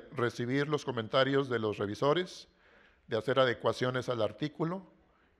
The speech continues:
y volver a reenviarlo a otra revista.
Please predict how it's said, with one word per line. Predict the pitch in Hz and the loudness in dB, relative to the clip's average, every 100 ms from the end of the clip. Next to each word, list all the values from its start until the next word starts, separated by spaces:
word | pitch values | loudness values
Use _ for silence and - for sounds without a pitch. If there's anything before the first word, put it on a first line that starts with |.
| - | -2
y | |
volver | 113 110 127 | 0 4 6
a | 123 | 6
reenviarlo | 120 107 110 107 104 - _ _ _ _ _ _ | 2 2 2 2 -4 -12 _ _ _ _ _ _
a | - | -2
otra | 104 - | -2 -2
revista. | 98 90 95 - | -6 -6 -10 -18